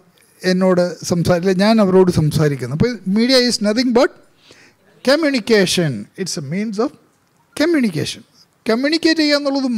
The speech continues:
മാത്രമേ ഉള്ളൂ. അവിടെ എന്ത് കമ്മ്യൂണിക്കേറ്റ് ചെയ്യണം, എങ്ങനെ കമ്മ്യൂണിക്കേറ്റ് ചെയ്യണം എന്നൊക്കെ ഉള്ളത് രണ്ടാമത്തെ കാര്യം. ഇത് കമ്മ്യൂണിക്കേഷൻ മാത്രമാണ്. അപ്പോൾ ഈ കമ്മ്യൂണിക്കേഷൻ നമുക്ക് എവിടുന്ന് തുടങ്ങണം? മീഡിയ ട്രെയിനിങ് എവിടുന്നാണ് തുടങ്ങണമെന്നറിയാവോ? എൻ ടി വി എന്നാ? നോ.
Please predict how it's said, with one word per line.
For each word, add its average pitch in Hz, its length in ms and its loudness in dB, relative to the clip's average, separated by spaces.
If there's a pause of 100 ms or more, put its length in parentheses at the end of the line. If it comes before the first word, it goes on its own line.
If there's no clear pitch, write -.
മാത്രമേ 240 580 2
ഉള്ളൂ. 135 160 -2 (540)
അവിടെ 131 200 -4
എന്ത് 185 360 0
കമ്മ്യൂണിക്കേറ്റ് 240 560 2
ചെയ്യണം, 208 300 0 (100)
എങ്ങനെ 208 200 -2
കമ്മ്യൂണിക്കേറ്റ് 196 520 -2
ചെയ്യണം 185 240 0
എന്നൊക്കെ 180 260 -2
ഉള്ളത് 208 200 4
രണ്ടാമത്തെ 147 480 0
കാര്യം. 127 220 -2 (540)
ഇത് 175 240 2 (280)
കമ്മ്യൂണിക്കേഷൻ 165 600 -2 (120)
മാത്രമാണ്. 95 480 -8 (480)
അപ്പോൾ 302 140 0
ഈ 302 80 2 (120)
കമ്മ്യൂണിക്കേഷൻ 285 600 0
നമുക്ക് 190 300 -2
എവിടുന്ന് 214 300 0
തുടങ്ങണം? 180 320 0 (1500)
മീഡിയ 277 400 2
ട്രെയിനിങ് 185 400 0
എവിടുന്നാണ് 202 300 0
തുടങ്ങണമെന്നറിയാവോ? 151 680 -2 (320)
എൻ 180 140 0
ടി 226 100 -2
വി 233 120 0
എന്നാ? 190 120 0 (1200)
നോ. 160 120 -4